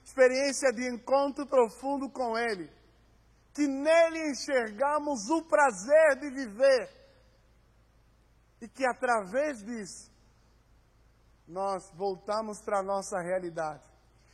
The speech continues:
É como se fosse um inspirar e respirar.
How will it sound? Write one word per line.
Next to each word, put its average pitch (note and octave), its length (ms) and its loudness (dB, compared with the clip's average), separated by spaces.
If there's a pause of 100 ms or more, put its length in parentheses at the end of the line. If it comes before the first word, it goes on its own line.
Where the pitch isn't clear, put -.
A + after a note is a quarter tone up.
(100)
É G#3 80 -4
como A#3+ 280 0
se A3+ 180 -8
fosse A#3 500 -2
um A3+ 180 -6 (520)
inspirar G3+ 1080 -2 (360)
e G3 100 -6
respirar. F3 800 -6